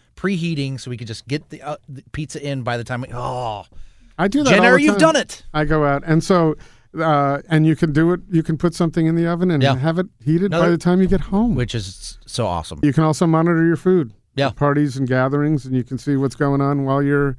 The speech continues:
Speaker 1: We all
Speaker 2: you don't have to leave and go into
Speaker 1: Yeah.
Speaker 2: the kitchen.
Speaker 1: Well, some, sometimes at parties, though, that you want those reasons to, uh, step out of the conversation.
Speaker 2: <laughs> Well, that, that's true, but, you know, you don't have to tell people you have that
Speaker 1: That's just,
Speaker 2: technology.
Speaker 1: you can just say, "I'm looking at my app," and then you can look at Facebook.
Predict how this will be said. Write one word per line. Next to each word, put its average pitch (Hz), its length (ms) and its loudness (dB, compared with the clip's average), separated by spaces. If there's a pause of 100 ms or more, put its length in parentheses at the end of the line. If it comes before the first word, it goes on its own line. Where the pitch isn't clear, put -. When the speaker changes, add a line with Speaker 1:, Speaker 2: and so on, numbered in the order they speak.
Speaker 1:
We 135 140 -4
all 160 160 0
Speaker 2:
you 147 60 0
don't 160 80 2
have 165 100 0
to 175 100 0
leave 151 380 2
and 135 100 -2
go 143 160 2
into 147 160 -2
Speaker 1:
Yeah. 143 100 -2
Speaker 2:
the 139 220 -10
kitchen. 156 440 0
Speaker 1:
Well, 147 260 -8 (160)
some, - 440 -2
sometimes 196 540 -2
at 151 160 -2
parties, 139 360 0
though, 117 260 0
that 110 160 -4
you 117 160 -2
want 123 240 0
those 98 200 -6
reasons 85 520 -12
to, 90 240 -8
uh, 85 80 -6
step - 280 -8
out 90 120 -4
of 87 40 -10
the 87 60 -10
conversation. 131 680 -2
Speaker 2:
<laughs> - 60 -20
Well, 175 280 6
that, 170 640 -2
that's 160 320 2
true, 185 260 6
but, 151 160 2
you 156 80 2
know, 180 220 2
you 175 120 4
don't 160 160 2
have 147 120 0
to - 80 -12
tell 143 200 2
people 127 300 0
you 127 100 2
have 117 180 0
that 117 140 -2
Speaker 1:
That's 117 140 0
just, 139 120 2
Speaker 2:
technology. 120 260 2
Speaker 1:
you 127 100 -2
can 127 140 -4
just 117 200 -6
say, 117 160 -2
"I'm 117 160 -2
looking 131 240 0
at 113 80 -2
my 101 100 -4
app," 104 160 -4
and 101 120 -4
then 98 80 -4
you 95 80 -6
can 90 260 -8 (100)
look 110 180 -8
at 92 60 -10
Facebook. 90 480 -8